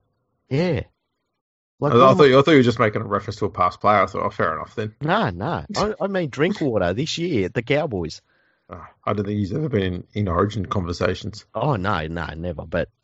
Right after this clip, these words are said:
Speaker 1: it's just, I think he's one of the worst players in the league. That's what I mean.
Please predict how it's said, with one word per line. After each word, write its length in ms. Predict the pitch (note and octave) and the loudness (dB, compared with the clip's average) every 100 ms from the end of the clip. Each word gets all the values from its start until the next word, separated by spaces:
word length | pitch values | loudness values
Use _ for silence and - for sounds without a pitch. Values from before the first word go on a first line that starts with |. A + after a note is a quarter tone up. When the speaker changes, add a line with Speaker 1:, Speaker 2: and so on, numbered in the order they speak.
| _ - | _ -10
Speaker 1:
it's 220 | F#2 - | -8 -8
just, 320 | - - - | -8 -10 -10
I 160 | - F#2+ | -2 -2
think 220 | F#2+ F#2 | -2 -6
he's 260 | E2+ E2 D#2+ | -4 -4 -4
one 120 | E2 | -6
of 40 | D#2 | -4
the 60 | |
worst 280 | D2+ D#2 - | -4 -4 -4
players 280 | - D#2 - | -4 -4 -6
in 80 | - | -10
the 80 | - | -8
league. 320 | C#2 C2+ - | -10 -10 -4
That's 240 | F2 - | -4 -4
what 80 | - | -10
I 140 | - | -10
mean. 160 | - - | -12 -14